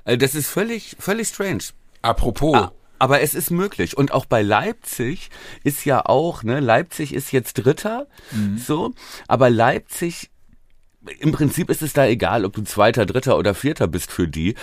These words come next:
Speaker 1: Wichtig ist, du bist unter den ersten Vieren, dass, dass du wieder im, so einen Champions League Platz hältst und das mit ein bisschen Vorsprung.
Speaker 2: Mhm.
Speaker 1: Ne? So, und da haben sie schon vier Punkte Vorsprung auf Dortmund,
Speaker 2: Ja.
Speaker 1: jetzt schon.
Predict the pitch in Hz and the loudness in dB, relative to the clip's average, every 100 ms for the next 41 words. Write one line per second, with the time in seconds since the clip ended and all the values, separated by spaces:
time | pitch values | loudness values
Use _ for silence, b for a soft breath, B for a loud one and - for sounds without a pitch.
0 | B - 143 - 151 - 117 147 - 98 | B 0 0 2 -4 0 0 0 -2 0
1 | 139 - 120 131 120 117 101 139 - - | 0 0 -2 0 0 2 0 0 -4 -4
2 | 135 143 123 107 - - 117 127 117 120 | 0 0 2 -2 -6 -8 -6 -2 0 2
3 | 107 95 113 101 90 120 117 143 175 160 | 2 2 0 0 -2 -2 -2 -2 -4 -8
4 | - 95 - 78 - 76 71 - 90 90 | -8 -8 -6 -8 -8 -8 -8 -8 -8 -8
5 | 90 95 78 76 80 - 71 73 69 - | -4 -4 -4 -6 -6 -6 -6 -6 -6 -8
6 | 65 64 B 98 92 90 98 85 - - | -12 -12 B -8 -8 -8 -4 -4 -4 -6
7 | - - 95 78 95 113 110 160 202 175 | -10 -4 -2 -2 -2 -2 -2 -2 -2 -4
8 | - 120 107 131 165 - 156 147 131 131 | -2 -4 -2 -6 -6 -6 -6 -6 -4 -2
9 | 151 - 143 123 98 - 123 117 139 151 | -2 -2 -2 0 0 0 0 2 0 -4
10 | 175 214 117 120 - - 170 196 | -4 -6 -4 -2 -4 -8 -6 -8